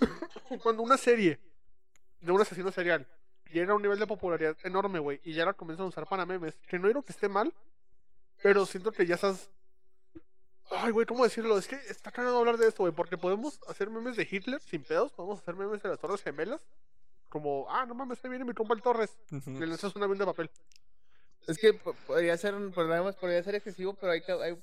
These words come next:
Speaker 3: cabrones que han matado por menos por Naruto, mataron para conseguir el, el, el Sharingan, güey.
Speaker 1: No mames.
Speaker 3: Hay, hay, hay, hay, había una noticia de un niño que mató a su, a sus papás para, para sacar el, ¿cómo se llama? El Mangeki, güey.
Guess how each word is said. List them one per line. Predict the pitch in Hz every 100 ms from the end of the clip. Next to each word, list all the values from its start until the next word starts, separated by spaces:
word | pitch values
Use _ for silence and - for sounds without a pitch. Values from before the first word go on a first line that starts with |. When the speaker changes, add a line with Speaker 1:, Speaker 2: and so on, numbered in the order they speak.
| - 196
Speaker 3:
cabrones | 190 196 196
que | 185
han | 190
matado | 196 196 190
por | 185 160
menos | 156 185 190
por | 180
Naruto, | 170 156 196 220 220 190 160
mataron | 156 165 190
para | 196 175 160
conseguir | 160 156 151 160
el, | 185 185
el, | 151 147 147 139
el | 139 139
Sharingan, | - 151 185 180 175
güey. | 156 - - - - - - - - -
Speaker 1:
No | 139
mames. | 135 143 135 131
Speaker 3:
Hay, | 147 156
hay, | 180 185
hay, | 180
hay, | 180 170
había | 165 175
una | 190 190 196
noticia | 196 175 156 185
de |
un | 190
niño | 185 190
que | 190
mató | 175 165 156
a |
su, | 175 180
a | 160
sus | 165 165
papás | 147 156 160
para, | 180 185
para | - 156 151
sacar | 151 151 156
el, | 170 170 151 -
¿cómo | 175
se | 196
llama? | 180 180
El | 180
Mangeki, | 151 147 - 156
güey. | 147